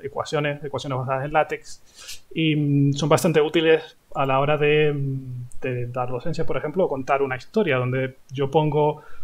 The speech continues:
el conocimiento del despliegue analítico y luego la simulación de matlab en un solo documento, como es este.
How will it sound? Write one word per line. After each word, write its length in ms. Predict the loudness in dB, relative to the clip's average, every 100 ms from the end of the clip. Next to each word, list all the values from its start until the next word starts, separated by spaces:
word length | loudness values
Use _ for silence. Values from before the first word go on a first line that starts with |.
| -4 -4 -6 -6 -10 -10 -6
el 200 | -2 -2
conocimiento 520 | 0 0 4 6 6 4
del 80 |
despliegue 320 | 2 2 6 8
analítico 580 | 8 8 4 4 4
y 40 | 4
luego 340 | 0 2 0
la 80 | -2
simulación 440 | -6 -10 -10 -10 -10
de 100 | -6
matlab 300 | -2 -2 0
en 100 | -2
un 120 | 0
solo 380 | 0 0 0 0
documento, 480 | -2 -4 -12 -12
como 260 | -12 -10 -10
es 100 | -10
este. 240 | -16 -20